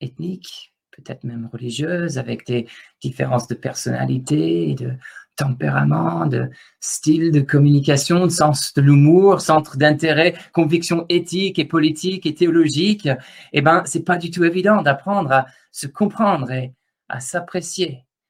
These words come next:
et à bien communiquer et à collaborer ensemble. Et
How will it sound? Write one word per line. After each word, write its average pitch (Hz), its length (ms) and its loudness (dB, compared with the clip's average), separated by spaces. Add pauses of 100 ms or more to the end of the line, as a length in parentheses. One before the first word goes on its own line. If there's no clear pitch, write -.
(320)
et 143 100 -16
à 143 60 -12
bien 143 240 -8
communiquer 147 720 -8 (720)
et - 80 -20
à 131 140 -20
collaborer 143 500 -16
ensemble. - 300 -20 (1500)
Et 135 160 -20